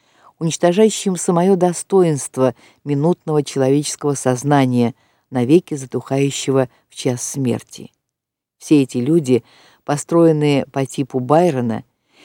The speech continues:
не могли идти дальше одиночного бунта, ибо ещё не созрел коллектив,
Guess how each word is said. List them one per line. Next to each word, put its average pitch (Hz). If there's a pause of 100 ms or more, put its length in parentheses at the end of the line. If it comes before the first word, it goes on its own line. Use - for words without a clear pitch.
(220)
не 180
могли 214
идти -
дальше 170
одиночного 160
бунта, 156
ибо 135
ещё 156
не 180
созрел 180
коллектив, 180